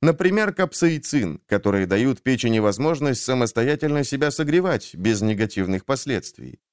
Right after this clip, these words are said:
Благодаря жару, вызванному капсаицином, кровь в печени очищается и обновляется,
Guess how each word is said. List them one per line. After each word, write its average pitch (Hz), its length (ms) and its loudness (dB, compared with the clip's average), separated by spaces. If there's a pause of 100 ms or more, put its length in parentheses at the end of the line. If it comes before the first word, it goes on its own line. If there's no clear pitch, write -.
(180)
Благодаря 113 640 2
жару, 180 360 0
вызванному 160 640 0
капсаицином, 151 920 -2
кровь 185 300 -2
в - 180 -20
печени 180 400 0
очищается 165 720 -2
и 165 60 2
обновляется, 165 760 -2